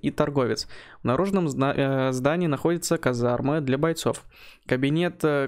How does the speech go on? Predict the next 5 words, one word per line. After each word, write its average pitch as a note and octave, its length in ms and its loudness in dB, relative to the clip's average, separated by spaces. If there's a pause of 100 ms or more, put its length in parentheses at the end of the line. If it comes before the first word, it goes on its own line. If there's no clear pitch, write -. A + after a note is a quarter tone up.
Коршунова D3+ 600 0
и D3 140 0
его C3+ 500 0
зама D3 540 0 (380)
Дворенкова. C3+ 840 0